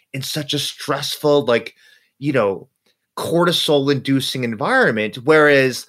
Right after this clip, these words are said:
like, sitting here talking to you, even though there's a camera here, I mean, just your physical presence,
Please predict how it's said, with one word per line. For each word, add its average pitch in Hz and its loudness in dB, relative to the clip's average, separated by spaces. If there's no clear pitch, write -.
like, 147 0
sitting 185 0
here 170 0
talking 165 -2
to 135 -12
you, 165 -4
even 165 -4
though 160 2
there's 120 -2
a - -14
camera 202 -4
here, 104 -6
I 147 -2
mean, 151 0
just 190 -2
your 160 4
physical 180 -2
presence, 180 -4